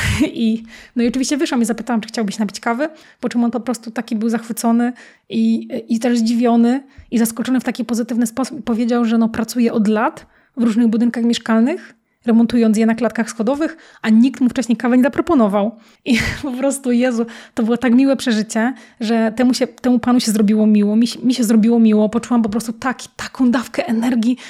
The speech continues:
jakby ktoś naprawdę ws-, wziął strzykawkę i wstrzyknął we mnie czystą energię, <laughs> po prostu. I ten drobny gest, który nie kosztował mnie nic, on mi, on mnie kosztował tylko zapytanie, zrobienie kawy w ciągu dwóch minut. Ten gest spowodował, że po prostu b-, latałam cały dzień jak na skrzydłach.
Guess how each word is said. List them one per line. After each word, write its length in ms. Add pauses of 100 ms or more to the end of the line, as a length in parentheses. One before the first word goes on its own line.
(120)
jakby 240
ktoś 180
naprawdę 300
ws-, 180
wziął 240
strzykawkę 540
i 60
wstrzyknął 520
we 140
mnie 200 (260)
czystą 340
energię, 480 (260)
<laughs> 220
po 120
prostu. 440 (380)
I 60
ten 160
drobny 340
gest, 240
który 240
nie 100
kosztował 400
mnie 120
nic, 320
on 140
mi, 100
on 120
mnie 100
kosztował 380
tylko 240
zapytanie, 540
zrobienie 380
kawy 240
w 40
ciągu 240
dwóch 220
minut. 360 (380)
Ten 140
gest 200
spowodował, 560
że 160
po 120
prostu 320
b-, 200
latałam 480
cały 200
dzień 220
jak 120
na 100
skrzydłach. 500